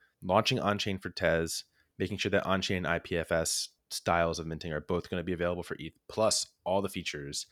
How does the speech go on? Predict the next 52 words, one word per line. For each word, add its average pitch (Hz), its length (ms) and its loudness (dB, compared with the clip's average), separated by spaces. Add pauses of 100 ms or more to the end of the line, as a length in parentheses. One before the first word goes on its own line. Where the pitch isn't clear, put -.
(240)
So - 140 -2
they're 98 100 0
gonna 104 160 2
have 98 160 4
to - 60 -10
be 92 100 -2
writing 85 600 0 (160)
essentially, 87 480 -2
like, 78 160 -8
a 78 60 -4
whole 92 160 -6
new 87 120 -6
contract. 80 720 -4
It's - 120 -2
gonna 117 120 0
be 113 60 2
in 104 80 0
a - 20 -2
different 82 220 -2
language 90 680 -2
because 85 420 -4 (320)
eth 104 200 -2
uses 92 240 -2
Solidity. 82 500 0
So - 140 0
I 92 80 4
don't 95 140 4
actually 92 260 0
know 85 100 0
how 87 160 0
much 87 320 -2 (180)
they 82 120 -2
can 80 160 -12
port 87 440 -2
of 82 100 -10
the 85 80 -2
existing 82 340 -4
Tezos 113 320 2
contract 80 520 -2
over. 73 400 -6 (380)
Pretty 147 160 -2
big 143 140 -4
task 85 240 0
for - 80 -8
them. 67 260 -12 (220)
And 80 440 -6 (360)
they 98 100 0
need 107 120 0
to 104 40 -4
do 95 140 2
it 64 80 0
right. 85 260 2